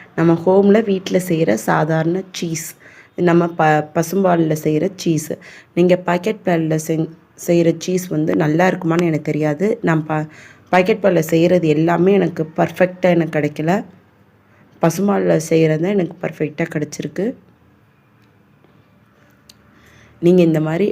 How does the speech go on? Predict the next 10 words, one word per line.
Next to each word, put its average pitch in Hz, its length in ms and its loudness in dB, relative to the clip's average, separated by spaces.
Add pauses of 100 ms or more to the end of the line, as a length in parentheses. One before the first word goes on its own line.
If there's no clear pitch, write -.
எடுத்து 156 300 -4
வச்சுட்டு 156 320 -6 (160)
யூஸ் 170 180 2 (100)
பண்ணுங்க. 151 340 -2 (600)
நான் 170 260 2
இப்பயே 180 360 -2 (140)
நானு 160 240 0 (600)
இதை 175 240 2 (2000)
ஃப்ரிட்ஜில் 185 500 2
வச்சு 170 240 -2